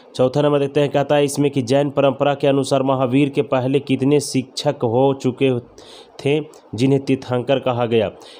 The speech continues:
यानी महावीर के पहले कुल कितने तीर्थंकर थे, तो वो थे तेईस तीर्थंकर और महावीर चौबीसवें तीर्थंकर थे। चलिए नेक्स्ट क्वेश्चन देखते हैं, कहता है जैन धर्म के प्रथम तीर्थंकर कौन थे,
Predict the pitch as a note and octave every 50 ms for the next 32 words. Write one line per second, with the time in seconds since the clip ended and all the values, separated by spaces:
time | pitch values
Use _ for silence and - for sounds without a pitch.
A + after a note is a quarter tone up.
0 | - - A2+ A#2+ B2+ C3 C#3+ C#3 C#3+ C#3 B2+ C3+ B2 B2+ D3 D3+ C3+ D3 C#3+ -
1 | C#3 C3+ C3+ C#3+ D3 C#3+ - C3+ B2 - C#3 B2+ C3 C#3+ D#3 D3+ - D3 C3 -
2 | B2+ C3+ C3+ A#2+ C#3 C#3 B2+ - - D3 D#3+ D#3+ - - - - - - - -
3 | - B2+ C3+ C#3+ C#3+ - C#3+ C3+ - - - C#3 C#3+ C3+ C#3 - C#3+ C3+ C3+ -
4 | - B2 A#2 G#2 G2+ G#2+ G2 - - - - - - - A2 A#2+ B2+ B2+ A#2 B2+
5 | B2+ B2 C#3+ D3+ D3 - - C3 B2 B2 A2+ - C3+ C3+ C3+ C#3 C3 A#2+ - B2
6 | A#2 - B2 A2+ G#2 - G#2+ G#2 - A#2+ A#2+ B2+ B2+ B2+ C3+ C#3 C3 C3+ C3 C#3
7 | B2+ B2 C#3 C3+ C3+ - C#3+ C3+ C#3 C#3 C#3 - - - - - - - B2+ B2
8 | C3 B2+ A#2 C3+ C#3+ D3+ C#3+ B2+ B2 C3+ C3+ C#3+ C#3+ C3+ C3+ - C#3+ C#3 C#3 C#3
9 | - C3 B2+ B2+ B2+ - D3 C#3+ C#3 - D3 C3 C#3 - C3+ C3+ B2 D3 C3+ -
10 | - C3+ C3+ C3+ C3 C3 - A#2+ G#2